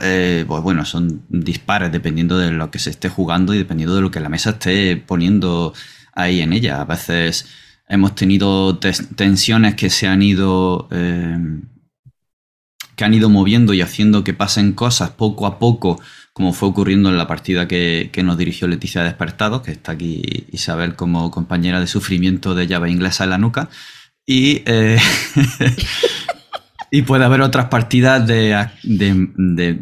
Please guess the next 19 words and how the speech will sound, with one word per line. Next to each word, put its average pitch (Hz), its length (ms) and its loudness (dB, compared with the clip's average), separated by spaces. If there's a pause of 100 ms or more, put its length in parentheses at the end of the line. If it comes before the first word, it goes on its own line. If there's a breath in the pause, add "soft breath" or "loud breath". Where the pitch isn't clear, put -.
(140)
lo 101 160 -2
que 110 60 -2
sería 117 340 2
género 131 340 4
más 127 220 6
de 127 80 2
acción, 139 440 -2 (440 soft breath)
como 95 520 0
puede 95 280 0
ser 98 160 -2
la 98 120 0
partida 90 360 -2
que 95 80 -4
jugamos 90 400 0
de 87 100 -2
Deadlands 92 480 0
con 95 160 2
Arturo 98 500 -2
en, 76 720 -6